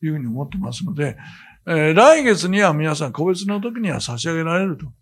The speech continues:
思います。えー、一般用のですね。えー、やはり、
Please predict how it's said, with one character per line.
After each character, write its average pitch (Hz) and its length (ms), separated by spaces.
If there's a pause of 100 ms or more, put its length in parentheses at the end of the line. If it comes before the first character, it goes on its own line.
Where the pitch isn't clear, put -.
(680)
思 139 120
い 135 60
ま 143 120
す。 - 220
え 123 300
ー、 147 60
一 - 100
般 143 140
用 135 160
の 131 180
で 151 80
す - 160
ね。 165 100 (140)
え 139 220 (840)
ー、 175 40
や 190 80
は 160 60
り、 135 220